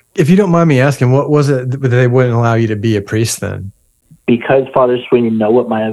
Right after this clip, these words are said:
Speaker 2: knew at the time what my abilities were based on what he was looking at. The,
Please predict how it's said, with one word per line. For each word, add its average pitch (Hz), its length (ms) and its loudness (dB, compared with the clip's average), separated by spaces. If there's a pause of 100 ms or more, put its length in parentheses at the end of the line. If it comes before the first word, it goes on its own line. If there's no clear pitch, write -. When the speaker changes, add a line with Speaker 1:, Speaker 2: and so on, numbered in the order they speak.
(180)
Speaker 2:
knew 123 440 0
at 135 120 0
the 113 60 -2
time 120 360 -2
what 107 140 -4
my 107 120 -2
abilities 104 560 -6
were 101 340 -6 (440)
based 101 260 -4
on 101 140 0
what 85 120 -6
he - 220 -10
was 113 220 0 (580)
looking 117 380 -4
at. 151 240 -4 (1300)
The, 101 640 0